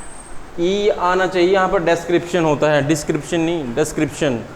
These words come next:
मैंने कहा प्रोनंसिएशन सही तो स्पेलिंग सही,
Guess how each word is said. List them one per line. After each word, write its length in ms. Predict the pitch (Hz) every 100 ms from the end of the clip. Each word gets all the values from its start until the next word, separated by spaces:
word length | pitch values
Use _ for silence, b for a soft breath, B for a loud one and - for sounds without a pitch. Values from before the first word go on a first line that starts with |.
| - - - - - - -
मैंने 200 | 151 175
कहा 160 | 180 185
प्रोनंसिएशन 600 | - 180 185 196 175 196
सही 360 | 190 185 208 202 - -
तो 80 |
स्पेलिंग 400 | 143 131 139 175
सही, 200 | 180 175